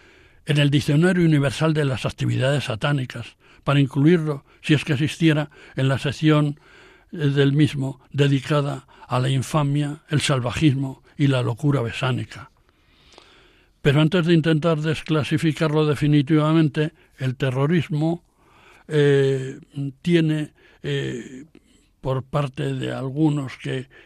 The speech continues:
eh, intentaron clasificarlo, algunas modalidades eh, diferentes, aunque, eh, la bestialidad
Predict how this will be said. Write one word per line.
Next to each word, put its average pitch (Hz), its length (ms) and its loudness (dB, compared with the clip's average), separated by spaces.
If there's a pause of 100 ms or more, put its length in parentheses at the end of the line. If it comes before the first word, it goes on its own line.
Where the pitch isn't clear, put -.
(100)
eh, 131 580 -4
intentaron 127 920 -4
clasificarlo, 147 1040 -4 (580)
algunas 175 640 2
modalidades 143 1120 -2 (320)
eh, 131 560 -6 (640)
diferentes, 151 960 -4 (920)
aunque, 123 580 -8 (400)
eh, 101 360 -12 (140)
la 123 260 -6
bestialidad 131 840 -4